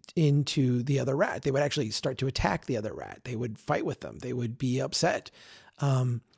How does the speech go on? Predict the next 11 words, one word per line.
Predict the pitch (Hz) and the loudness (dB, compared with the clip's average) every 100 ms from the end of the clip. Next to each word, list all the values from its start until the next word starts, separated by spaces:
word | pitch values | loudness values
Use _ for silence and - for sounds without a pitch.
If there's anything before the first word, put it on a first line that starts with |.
| _ - - - | _ -20 -18 2
you | 165 | 6
know, | 135 131 | 6 6
they, | 160 170 | 6 6
they | 147 156 | 6 6
would, | 151 156 | 8 6
in | 147 | 6
a | 147 | 2
sense, | 127 170 165 151 - - - | 2 4 6 4 0 -2 -4
uh, | 139 123 123 120 120 359 294 | -4 -4 -2 -4 -6 -10 -12
you | 127 | -10
know, | 95 92 | -8 -10